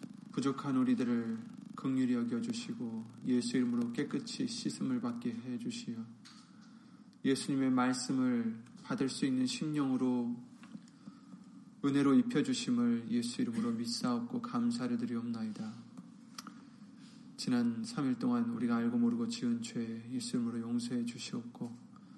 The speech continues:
오늘도 예수님의 말씀이 우리에게 살아있고 생명력 있어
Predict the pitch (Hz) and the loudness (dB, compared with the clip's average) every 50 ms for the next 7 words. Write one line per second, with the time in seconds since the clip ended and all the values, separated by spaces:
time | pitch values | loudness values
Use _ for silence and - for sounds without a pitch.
0 | - - - - - - - 135 135 135 127 135 131 123 123 120 - - 139 127 | -20 -20 -20 -20 -8 -2 0 2 4 4 6 6 6 8 6 6 4 4 4 4
1 | 123 120 120 117 110 120 123 123 - - - 131 123 127 127 127 120 113 117 - | 4 4 4 4 4 2 2 0 0 0 0 2 4 4 4 2 2 -2 -6 -12
2 | - - - - - - - - - - - - - - - - - - 135 123 | -16 -20 -20 -20 -20 -20 -20 -20 -20 -20 -20 -20 -20 -20 -20 -12 -4 0 2 4
3 | 127 127 127 117 113 123 123 120 117 117 - - - 151 147 139 - - 139 127 | 6 6 6 6 6 6 4 4 2 0 0 0 2 2 2 0 0 -2 -2 -2
4 | - - 170 160 156 151 143 143 135 131 131 131 202 - - - - - - - | -2 -2 -2 -2 0 0 0 0 0 0 0 -2 -2 -4 -8 -14 -18 -18 -20 -16
5 | - - - 135 131 127 123 120 117 120 - - 120 113 113 113 117 | -12 -8 -4 0 2 2 2 2 2 0 -2 -2 -4 -4 -4 -4 -6